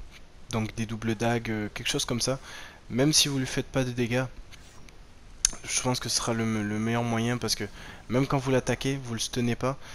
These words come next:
il reste quand même debout et il peut quand même vous repousser. Donc pensez à beaucoup esquiver. Utilisez la compétence pour vous soigner, <laughs> je pense qu'elle vous sera très utile. Parce que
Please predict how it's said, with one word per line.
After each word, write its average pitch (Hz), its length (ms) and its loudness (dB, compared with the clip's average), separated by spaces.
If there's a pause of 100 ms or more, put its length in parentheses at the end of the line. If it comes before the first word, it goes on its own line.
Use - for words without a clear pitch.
(520)
il 107 80 -4
reste 117 220 4
quand 131 100 4
même 135 200 4
debout 127 400 2
et 139 60 6
il 120 80 2
peut 120 160 -2
quand 131 120 0
même 135 120 4
vous 131 140 -2
repousser. 120 460 -2 (680)
Donc 113 220 0 (320)
pensez 127 280 6
à 139 40 4
beaucoup 131 200 0
esquiver. 135 480 2 (760)
Utilisez 165 460 6
la 160 100 4
compétence 147 800 2 (340)
pour 120 120 0
vous 123 100 2
soigner, 127 460 4
<laughs> - 80 -12
je 131 160 2
pense - 260 2
qu'elle 135 140 4
vous 123 60 -2
sera - 200 0
très 127 240 -2
utile. 156 300 0 (880)
Parce 117 140 2
que - 100 0